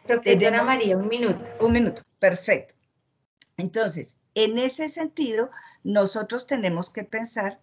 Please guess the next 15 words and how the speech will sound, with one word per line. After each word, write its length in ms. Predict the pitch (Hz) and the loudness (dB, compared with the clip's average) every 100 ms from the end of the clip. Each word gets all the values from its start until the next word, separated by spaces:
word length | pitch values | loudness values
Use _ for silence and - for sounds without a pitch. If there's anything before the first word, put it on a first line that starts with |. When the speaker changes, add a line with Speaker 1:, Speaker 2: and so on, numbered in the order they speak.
| _ | _
Speaker 2:
también 540 | - 190 202 208 170 - - - - | -2 -2 -2 -4 -4 -8 -20 -18 0
que 80 | 202 | 2
en 120 | 196 | 4
toda 260 | 254 285 | 4 4
esa 140 | 311 349 | 4 0
amplitud 600 | 320 262 226 - 226 131 | -4 -6 -6 -2 -2 -2
de 120 | - 151 | -2 0
la 160 | 151 | 0
ciudadanía, 800 | - 226 214 220 240 226 185 - _ _ _ _ | -2 0 4 4 4 2 -4 -6 _ _ _ _
los 380 | 190 220 226 214 | 2 4 4 2
ciudadanos 640 | - 214 190 170 175 202 | -4 2 4 4 2 -4
sí 120 | 220 | -8
son 240 | 196 220 - _ - | -10 -10 -12 _ -4
uno 300 | 196 190 190 | -2 0 -4
solo. 380 | - 208 135 | -6 -10 -10